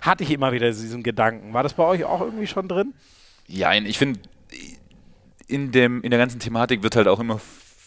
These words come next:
Speaker 2: ein bisschen, kommt ein bisschen zu kurz, wie unfassbar wichtig Andreas Wolf für uns war,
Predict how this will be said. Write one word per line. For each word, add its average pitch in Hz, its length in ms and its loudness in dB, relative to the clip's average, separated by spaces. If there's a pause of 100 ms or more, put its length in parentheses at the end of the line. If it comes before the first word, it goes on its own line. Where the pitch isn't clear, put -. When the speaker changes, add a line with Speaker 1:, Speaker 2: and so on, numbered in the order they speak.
(220)
Speaker 2:
ein 98 100 -14
bisschen, 113 320 -6
kommt 120 240 -2
ein 107 80 -12
bisschen 123 220 -2
zu 113 120 -6
kurz, - 380 2 (340)
wie 113 680 -8
unfassbar 120 640 0
wichtig 117 460 -4
Andreas 101 420 2
Wolf 92 160 4
für - 180 2
uns 110 220 -2
war, 95 280 -2